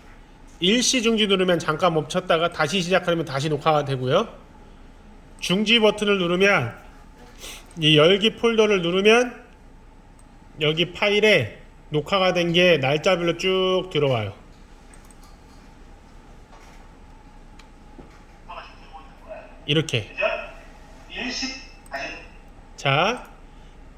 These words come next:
이게 소리가 녹화, 녹음이 돼야 되잖아. 소리가 녹음이 되기 위해서 이 소리를 클릭하면 시스템 소리 녹음이 있어. 컴퓨터 안에서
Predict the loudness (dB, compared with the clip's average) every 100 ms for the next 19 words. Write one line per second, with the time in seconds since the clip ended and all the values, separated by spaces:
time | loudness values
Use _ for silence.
0 | -20 -20 -20 -20 -14 -2 -2 0 0 2
1 | 2 2 -2 -4 -4 -2 -2 0 0 2
2 | 2 2 0 0 0 0 0 -6 -18 -20
3 | -20 -20 -20 -8 -4 0 2 2 0 0
4 | 0 2 2 2 -2 -4 -4 0 2 2
5 | -2 -4 -6 -2 2 4 2 -2 -12 -20
6 | -20 -20 -12 0 0 0 0 0 2 -2
7 | 0 0 0 0 -2 -4 -6 -12 -20 -20
8 | -20 -20 -18 -4 -2 0 -2 -2 2 4
9 | 4 2 0 2 4 2